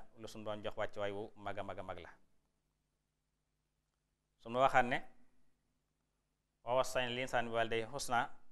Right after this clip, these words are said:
eh, bi waalidayhi hamalathu ummuhu wahnan alaa wahnin wa fisaaluhu fii aamayni an ishkur lii wa li waalidayka ilayya al-masiir. Dañoo dénk doomu aadama mu rafetal jëme ci ñaari waajuram,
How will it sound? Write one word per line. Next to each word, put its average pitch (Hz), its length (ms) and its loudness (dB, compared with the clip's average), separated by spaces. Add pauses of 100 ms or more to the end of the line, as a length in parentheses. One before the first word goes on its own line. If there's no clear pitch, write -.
(1600)
eh, 117 260 4 (540)
bi 123 80 -2 (140)
waalidayhi 120 260 2
hamalathu 131 340 -2
ummuhu 135 280 -2
wahnan 147 240 0
alaa 139 220 6
wahnin 120 240 -2 (1300)
wa - 80 -10
fisaaluhu 131 460 4
fii 135 160 0
aamayni 127 500 4 (880)
an 123 160 4
ishkur 123 320 -2
lii 120 300 0 (380)
wa 110 80 -8
li 113 60 -4
waalidayka 107 420 -4
ilayya 107 280 -6
al-masiir. 95 400 -10 (2000)
Dañoo 120 260 0
dénk 127 300 0
doomu 120 160 2
aadama 117 320 4
mu 117 80 2
rafetal 117 300 -2
jëme 117 160 -4
ci 127 100 -12
ñaari 123 220 4
waajuram, 123 360 2